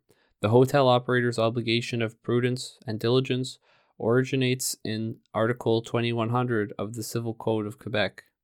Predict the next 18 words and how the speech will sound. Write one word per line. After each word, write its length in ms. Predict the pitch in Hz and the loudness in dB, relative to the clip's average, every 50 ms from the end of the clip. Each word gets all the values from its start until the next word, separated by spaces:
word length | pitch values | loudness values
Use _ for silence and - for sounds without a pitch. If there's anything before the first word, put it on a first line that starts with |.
| _ _ _ | _ _ _
which 300 | - 120 120 120 - - | 2 2 2 2 0 0
governs 320 | - 123 120 127 131 120 113 | 2 2 2 2 2 -2 -2
contracts 640 | - - 127 127 127 127 - 127 127 127 127 - | -2 0 2 2 2 2 2 4 4 2 2 -2
for 180 | - - 107 104 | -12 -8 -8 -8
services 680 | - - - 123 123 131 131 131 - 135 135 135 131 - - | -6 -2 0 0 0 0 -2 -2 0 -2 -2 -2 -4 -6 -6
and 120 | 113 113 | -4 -4
attaches 560 | 110 - - - 127 123 123 - 131 127 - - | -4 -2 2 2 2 2 2 0 -4 -4 -4 -6
to 160 | - - 117 | -6 -4 -4
its 160 | 113 - - | -4 -6 -8
performance 640 | - - 113 110 - - 120 117 120 120 120 120 - | -10 -8 -8 -8 -6 -4 -4 -2 -2 -4 -4 -6 -6
of 100 | 110 110 | -8 -8
services. 720 | - - 110 98 95 104 - - - - 123 - - - _ _ _ _ - - _ _ _ _ _ _ | -6 -6 -6 -6 -6 -8 -10 -10 -10 -10 -10 -10 -16 -20 _ _ _ _ -20 -20 _ _ _ _ _ _
The 100 | - 110 | -8 -4
care, 460 | - - 135 131 131 139 143 139 - _ - | 2 6 6 8 8 6 4 2 -2 _ -4
custody, 480 | - 123 120 - - - 131 127 127 - | -2 0 0 0 0 -2 0 0 0 0
or 120 | - 110 | -2 -2
control 440 | - 113 113 - - 127 123 127 123 | -4 -6 -8 -4 -2 0 0 0 0
clause 500 | 127 - 123 120 117 117 117 117 123 | -2 -2 0 2 4 4 2 2 -2